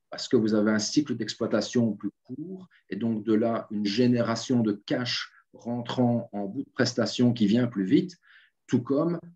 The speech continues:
vous avez peut-être des activités qui sont là avec des cycles beaucoup plus longs.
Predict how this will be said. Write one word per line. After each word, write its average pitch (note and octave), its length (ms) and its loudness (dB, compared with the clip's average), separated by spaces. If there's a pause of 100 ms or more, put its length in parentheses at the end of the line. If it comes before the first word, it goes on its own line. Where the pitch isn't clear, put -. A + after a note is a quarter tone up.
vous A2 160 0
avez G#2+ 220 0
peut-être C3+ 360 2
des A#2+ 180 0
activités A#2 680 -2
qui G#2+ 100 -6
sont G#2 220 2
là C3 160 4
avec A#2 200 2
des G#2 100 0
cycles B2+ 320 2
beaucoup B2 280 -6
plus B2+ 180 -6
longs. C#3 280 -2